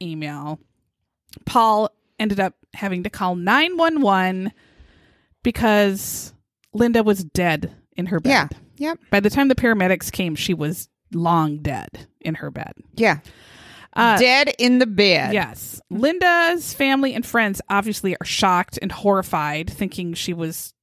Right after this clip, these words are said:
Speaker 1: doing so well. How did this, what is going on? You know, all of a sudden, like, this makes no sense. And then, I don't know if it's doctors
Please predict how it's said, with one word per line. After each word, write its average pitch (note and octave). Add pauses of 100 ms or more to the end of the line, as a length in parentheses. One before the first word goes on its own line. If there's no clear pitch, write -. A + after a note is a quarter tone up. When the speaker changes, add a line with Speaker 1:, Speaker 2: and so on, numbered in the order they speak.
(160)
Speaker 1:
doing G#3+
so F#3+
well. F#3+
How C4+
did C4
this, B3
what B3+
is C#4
going A#3+
on? G#3
You A3+
know, G3+
all F3+
of G#3+
a A3+
sudden, G#3+ (960)
like, G3
this A#3
makes A#3+
no A3
sense. - (560)
And C4
then, A4 (1040)
I C#4+
don't E4+
know D4+
if C#4
it's A#3+
doctors D4